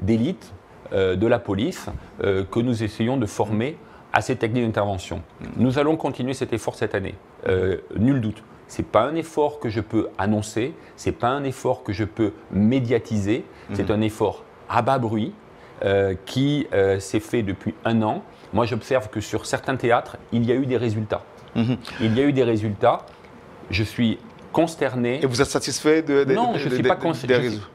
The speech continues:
Speaker 1: non, je suis pas satisfait parce que ce qui s'est passé hier, ce qui s'est passé hier à Source Matelas, cette tragédie, la perte de ces deux blindés, la mort de ce policier, c'est quelque chose qu'il faut éviter.
Speaker 2: Mhm.
Speaker 1: Et je, et je, je, évidemment, je suis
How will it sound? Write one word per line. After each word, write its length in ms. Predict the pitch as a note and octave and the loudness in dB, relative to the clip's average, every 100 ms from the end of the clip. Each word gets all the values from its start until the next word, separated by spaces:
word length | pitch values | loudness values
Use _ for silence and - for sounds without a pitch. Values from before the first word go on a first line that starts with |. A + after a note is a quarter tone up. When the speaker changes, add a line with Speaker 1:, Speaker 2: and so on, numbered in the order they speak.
| - | -2
Speaker 1:
non, 200 | D#3 A3+ | 0 2
je 100 | D3+ | 0
suis 140 | - | -4
pas 100 | B2+ | 0
satisfait 460 | B2+ C3+ F#3 F3 G#3+ | 0 0 -4 -2 -2
parce 160 | A2+ - | -2 -4
que 100 | A2 | -2
ce 140 | - | -2
qui 160 | E3+ D3+ | -2 -6
s'est 120 | C3+ | -4
passé 280 | B2 - A2+ | -4 -2 -2
hier, 420 | A2 E3 A#3 - - - - - - | 0 0 -4 -12 -20 -20 -20 -20 -8
ce 140 | - | -8
qui 160 | A#2 A2 | -4 -4
s'est 120 | A2+ | -2
passé 300 | A#2 G#2 A#2+ | -2 0 0
hier 260 | A2+ C3 A2+ | 2 0 0
à 40 | |
Source 300 | - A#2 - | -6 -8 -2
Matelas, 320 | G#2 B2 E3 | -4 0 -2
cette 180 | G#3 G#3+ | -2 -6
tragédie, 640 | - A2+ G#2+ A2 A2 F3+ - - - - | -2 -2 0 0 0 -4 -8 -18 -14 0
la 120 | - | 0
perte 300 | - C3 - | 2 0 -2
de 120 | A2 | -4
ces 160 | G#2+ A2 | -2 0
deux 100 | A2+ | 2
blindés, 480 | A2 G#2+ A#2 D#3+ G3 - - - - | 0 0 0 -2 -4 -12 -20 -8 2
la 120 | G2+ | 2
mort 240 | A#2 D3+ | 4 2
de 80 | C3 | 0
ce 120 | - | -6
policier, 560 | A2 A2+ A2 G#2 - G3 | -2 -2 -2 -2 0 -2
c'est 140 | - | -2
quelque 300 | A2+ A2 A2 | -4 -2 -2
chose 300 | G#2+ D#3 F3+ | 0 0 -2
qu'il 520 | - C#3 D#3 - - | -2 0 0 -2 -4
faut 260 | A2 - - | -2 -2 -2
éviter. 500 | B2+ A#2 A#2 - A#2+ - - - - | 0 -2 -2 -2 -2 -4 -16 -14 -2
Speaker 2:
Mhm. 60 | |
Speaker 1:
Et 280 | G#2 A#2 B2+ F#2 | 2 2 2 -2
je, 360 | F#2 G2+ G2 - | -2 0 0 0
et 100 | G2+ | -2
je, 460 | F#2+ G2 G2 F2+ | 0 2 2 2
je, 180 | E2+ F#2 E2 - | 0 -4 -6 -6
évidemment, 440 | F2 F#2 A2+ B2 A2 | -2 2 2 2 -2
je 120 | F#2+ | -6
suis 240 | - G#2 | -4 -6